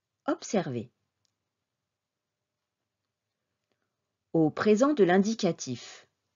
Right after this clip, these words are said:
tu démarres la voiture. À l'impératif présent, démarre la voiture.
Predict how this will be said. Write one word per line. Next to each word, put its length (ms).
tu 200
démarres 440
la 120
voiture. 760
À 160
l'impératif 800
présent, 500
démarre 420
la 120
voiture. 600